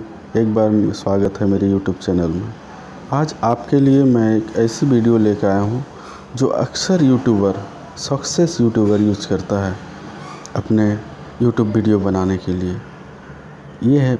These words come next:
फ्लि-, मैंने Flipkart से मंगाया है और आगे दिखाता हूँ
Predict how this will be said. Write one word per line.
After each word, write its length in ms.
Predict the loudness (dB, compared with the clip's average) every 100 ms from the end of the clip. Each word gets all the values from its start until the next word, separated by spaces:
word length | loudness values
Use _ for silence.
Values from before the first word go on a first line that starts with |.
| -2
फ्लि-, 180 | -2 2
मैंने 280 | 4 4 2
Flipkart 460 | 0 -2 0 0
से 140 | 2 2
मंगाया 340 | 4 4 2
है 200 | 2 0 -4 -14 -20 -20 -20 -20 -10
और 240 | -4 -2 -2 -2
आगे 260 | 0 2
दिखाता 420 | 0 0 -2 -2 0
हूँ 200 | 0